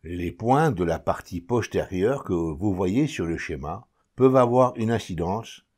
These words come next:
sur plusieurs troubles. En intervenant sur ces points, l'incidence peut se manifester sur des troubles cardiaques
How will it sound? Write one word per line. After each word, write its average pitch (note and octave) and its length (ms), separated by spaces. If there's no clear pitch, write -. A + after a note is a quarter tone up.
sur - 240
plusieurs G2+ 500
troubles. - 440
En E2+ 160
intervenant F#2 680
sur - 220
ces D#2+ 160
points, F2+ 400
l'incidence G#2 640
peut G#2 240
se - 160
manifester F2+ 760
sur - 180
des F2 160
troubles F#2 300
cardiaques F2+ 640